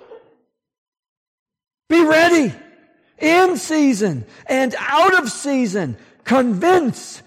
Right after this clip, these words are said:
rebuke, exhort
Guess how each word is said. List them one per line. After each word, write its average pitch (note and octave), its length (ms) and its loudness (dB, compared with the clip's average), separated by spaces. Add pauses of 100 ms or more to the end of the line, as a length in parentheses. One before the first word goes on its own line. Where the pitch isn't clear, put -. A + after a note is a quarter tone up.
(140)
rebuke, C4+ 920 0 (220)
exhort C4 920 0